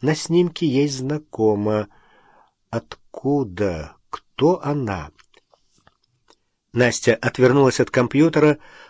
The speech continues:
плотно зажмурилась и постаралась отвлечься. Иногда это помогало.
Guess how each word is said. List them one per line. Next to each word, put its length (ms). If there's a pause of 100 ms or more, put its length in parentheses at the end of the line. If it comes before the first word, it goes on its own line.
(160)
плотно 520
зажмурилась 680 (100)
и 100
постаралась 600
отвлечься. 680 (460)
Иногда 460
это 240
помогало. 680